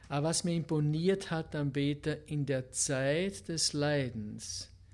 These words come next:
war, hat er Dankbarkeit gelernt wie nie zuvor. Und darum meine Frage an euch, ich habe keine Ahnung, wie es dir geht momentan,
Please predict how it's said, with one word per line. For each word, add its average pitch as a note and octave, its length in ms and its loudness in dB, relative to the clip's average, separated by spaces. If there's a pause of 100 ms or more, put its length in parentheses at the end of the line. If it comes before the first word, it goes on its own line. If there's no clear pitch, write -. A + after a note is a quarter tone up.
(420)
war, C3+ 340 -4
hat C3 180 -4
er C3 120 -4
Dankbarkeit B2+ 1120 -6
gelernt A#2 500 -6
wie A2 100 -6
nie A2+ 200 -6
zuvor. - 500 -12 (2000)
Und D3 140 -2
darum F3 200 4
meine D#3+ 260 2
Frage D3+ 500 0
an C#3 160 0
euch, D3 480 -2
ich C3 160 -8
habe B2+ 180 -6
keine D3 320 -2
Ahnung, D3 460 -4
wie B2+ 100 -6
es B2 100 -6
dir B2+ 200 -6
geht B2+ 280 -6
momentan, C#3 720 -8